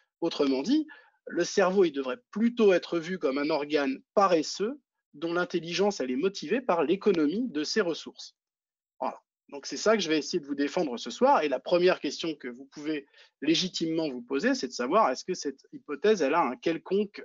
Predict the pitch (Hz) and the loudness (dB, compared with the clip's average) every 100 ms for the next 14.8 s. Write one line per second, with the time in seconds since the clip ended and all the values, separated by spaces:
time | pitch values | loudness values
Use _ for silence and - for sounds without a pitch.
0 | - 139 147 320 123 - - _ _ _ | -10 -8 -2 -2 -4 -12 -20 _ _ _
1 | _ _ _ _ _ _ _ _ _ _ | _ _ _ _ _ _ _ _ _ _
2 | _ - 143 - 226 - - 147 151 277 | _ 2 4 4 0 6 6 6 4 4
3 | 311 - 139 147 156 156 - _ - - | 4 2 -6 -6 -8 -8 -14 _ -8 2
4 | 233 202 208 202 196 214 208 - 160 185 | 4 4 2 -2 2 4 2 0 2 2
5 | 185 202 - 185 196 175 185 - 185 190 | 2 -6 -6 0 0 2 0 0 0 0
6 | 123 139 180 180 180 170 170 143 131 - | 0 0 0 0 0 2 0 -2 -4 -4
7 | 139 - 123 131 151 233 254 147 143 143 | -10 -10 -10 -8 0 0 2 -2 -2 -2
8 | 139 151 285 247 151 143 202 185 - - | 0 0 0 2 2 4 4 2 -2 -14
9 | _ _ _ - 131 143 135 131 185 - | _ _ _ -20 -18 -12 -12 -8 -8 -4
10 | 202 160 135 - 131 123 - 151 143 226 | -2 -2 -4 -6 -8 -8 -8 -6 0 2
11 | 285 - - - 147 143 - 254 302 - | 2 0 -12 -10 -10 -10 0 2 2 -2
12 | _ _ _ - - 180 180 151 185 202 | _ _ _ -16 -2 -2 0 0 2 2
13 | 156 147 208 285 277 139 139 147 - - | 2 2 2 2 0 -4 -8 -10 -12 0
14 | 208 160 - 240 277 202 127 - | 4 4 2 0 0 0 -4 -10